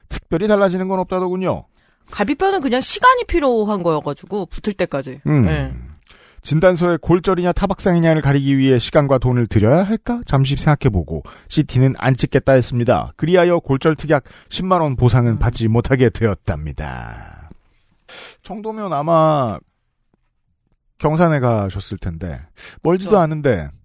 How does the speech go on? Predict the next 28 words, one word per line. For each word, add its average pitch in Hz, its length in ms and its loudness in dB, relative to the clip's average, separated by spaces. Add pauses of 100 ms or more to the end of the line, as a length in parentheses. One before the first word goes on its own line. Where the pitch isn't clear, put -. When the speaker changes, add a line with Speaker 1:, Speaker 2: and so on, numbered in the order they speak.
(120)
Speaker 1:
음. 127 220 0
Speaker 2:
한번 117 200 2
다녀와 196 260 2
보시지. 160 460 -8 (100)
Speaker 1:
음. 160 60 -8
Speaker 2:
음. 95 300 -6 (680)
Speaker 1:
집에 190 220 0
돌아오니 226 500 2
마당에 185 380 4
라일락이 180 420 4
피었고 156 420 0
모란도 156 460 2
그새 139 240 4
봉오리가 143 480 4
맺혀 117 360 2
있었습니다. 78 960 -8
그죠? 120 260 -4
저같이 156 420 -4
둔한 175 320 2
사람도 190 300 4
아는 135 280 2
걸 143 120 6
보면 123 480 -4
봄의 170 380 2
자연은 147 520 0
정말 143 480 0
매시 165 520 2
바뀌어요. 76 600 -2